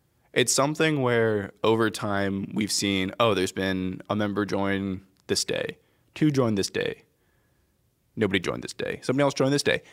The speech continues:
And in the moment, it was kinda like, "Oh, like, membership's really slowed down," and kind of looked internally and been like, "Oh my gosh, are we doing something wrong? Do we need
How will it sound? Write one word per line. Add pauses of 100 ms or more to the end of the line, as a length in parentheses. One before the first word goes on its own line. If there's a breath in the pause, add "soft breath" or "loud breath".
And
in
the
moment,
it
was
kinda
like,
"Oh,
like, (180)
membership's
really
slowed
down,"
and
kind
of
looked
internally
and
been
like,
"Oh
my
gosh,
are
we
doing
something
wrong?
Do
we
need